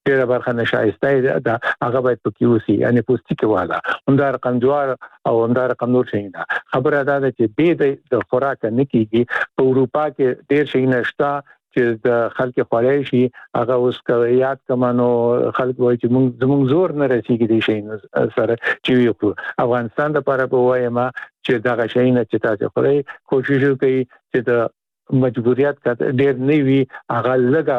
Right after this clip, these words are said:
اندازه باندې وخورئ. همدغه جوار، غنم، دغه شی نه لږ وخورئ. بل دا دی که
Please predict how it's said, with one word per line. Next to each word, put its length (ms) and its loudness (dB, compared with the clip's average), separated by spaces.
اندازه 360 -2
باندې 260 -4
وخورئ. 520 -10
همدغه 380 0
جوار، 400 0
غنم، 340 0
دغه 180 0
شی 200 0
نه 140 0
لږ 180 0
وخورئ. 320 -8
بل 220 2
دا 100 0
دی 140 -2
که 120 -2